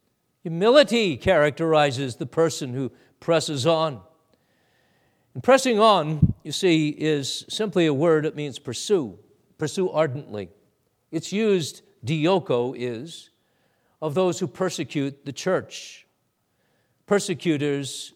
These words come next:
as Paul was, hounded the church. They went everywhere they could to find them. They searched high and low and catacombs and houses and everything they could and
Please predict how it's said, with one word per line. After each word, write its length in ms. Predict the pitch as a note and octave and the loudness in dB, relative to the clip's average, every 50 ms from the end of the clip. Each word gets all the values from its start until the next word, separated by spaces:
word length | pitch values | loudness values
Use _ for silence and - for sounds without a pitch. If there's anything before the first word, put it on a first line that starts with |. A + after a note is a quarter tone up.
| _ | _
as 220 | - B2+ C3+ B2+ - | -4 -4 -2 -2 -4
Paul 360 | - - D#3+ D#3 D#3 D#3 C#3+ | -4 -2 0 0 2 0 0
was, 600 | B2 B2 B2 A#2+ B2 C3 C3 B2+ - - - - _ _ _ _ _ _ _ _ _ _ | 0 0 0 -2 -2 -6 -8 -12 -14 -16 -16 -20 _ _ _ _ _ _ _ _ _ _
hounded 500 | - - G#3 A3 G#3+ G3+ F3+ F#3 E3 B2+ | -6 -4 -2 -2 0 2 2 0 0 -2
the 80 | D3+ | -4
church. 760 | C#3 - - F3+ F#3 D#3+ - - - - - - - - - _ _ _ _ _ _ _ | -10 -6 -2 -2 -2 -2 -2 -6 -14 -18 -18 -20 -20 -20 -20 _ _ _ _ _ _ _
They 100 | C3+ D3 | -6 -4
went 220 | D3+ E3+ E3+ E3+ | -2 -2 -2 -2
everywhere 600 | F3+ F#3+ G3 E3 F#3 G3 G3 D#3+ E3 F#3+ F#3 F3 | -2 -2 0 2 2 2 2 4 4 4 4 2
they 160 | D#3 F3+ F3 | 2 0 -4
could 260 | D#3 - - F3 D#3 - | -4 -4 -6 -8 -6 -8
to 80 | D3 A#2+ | -10 -10
find 320 | - C#3+ C#3 C#3 B2+ G#2+ | -8 -8 -8 -8 -10 -12
them. 120 | F#2+ D2 C#2 _ _ _ _ _ _ _ _ _ _ _ _ _ _ _ _ _ | -14 -14 -16 _ _ _ _ _ _ _ _ _ _ _ _ _ _ _ _ _
They 160 | - E3+ F3 | -2 0 0
searched 380 | F3 - G#3 G3 - - - | 2 2 2 0 0 -4 -10
high 240 | - E3 E3+ F3+ F#3 | -6 -4 0 0 2
and 400 | G3 G3 F#3+ F#3 F3+ F3 E3 - | 2 0 0 -2 -4 -6 -10 -10
low 420 | - B2 E3+ F3 D#3+ E3+ E3+ D#3 C3+ | -4 0 0 2 2 2 2 0 -2
and 160 | A#2+ A#2+ A2 _ _ _ _ _ | -4 -8 -12 _ _ _ _ _
catacombs 800 | - G3 F#3+ F#3 - - F3+ F3 D#3+ D#3 D#3+ D3+ D3+ C#3+ A#2 C#3 | -2 -2 0 0 -2 0 0 0 0 0 -2 -4 -6 -6 -6 -6
and 260 | C#3 C3 B2+ B2+ - - | -6 -6 -8 -10 -8 -4
houses 560 | - F3+ E3+ E3 D3+ C3 D3+ C#3 B2 A2+ B2+ | -4 -2 -2 -2 -4 -6 -6 -8 -8 -8 -10
and 180 | B2 B2 B2+ | -10 -10 -10
everything 540 | - - F3 F3+ G3 F3 - - F#3 E3+ D#3 | -6 -6 -4 -2 -2 -2 -2 -4 -6 -4 -4
they 140 | D#3 D3+ C#3 | -4 -4 -4
could 340 | A#2+ - - F#3+ F#3 D#3+ C#3+ | -6 -8 -6 -6 -6 -6 -6
and 100 | C3 | -8